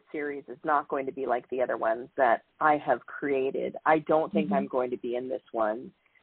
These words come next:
Speaker 1: um,
Speaker 2: Hmm.
Speaker 1: you know, partly because I was unable to film myself in front of the camera, and, you know, I don't think,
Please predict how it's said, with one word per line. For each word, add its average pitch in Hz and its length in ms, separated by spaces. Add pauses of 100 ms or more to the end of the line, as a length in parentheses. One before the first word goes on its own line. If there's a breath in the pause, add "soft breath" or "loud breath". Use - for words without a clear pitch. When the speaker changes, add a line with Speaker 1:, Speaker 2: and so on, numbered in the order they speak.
(120)
Speaker 1:
um, 160 640 (240)
Speaker 2:
Hmm. 160 140
Speaker 1:
you 156 60
know, 135 220
partly 147 420
because 135 600 (160)
I 131 420 (400)
was 170 180
unable 175 400
to 160 140 (100)
film 160 240
myself 147 460
in 143 100
front 143 200
of 139 40
the 135 160
camera, 139 580
and, 143 260 (460)
you 165 160
know, 156 120
I 151 120
don't 165 240
think, 165 220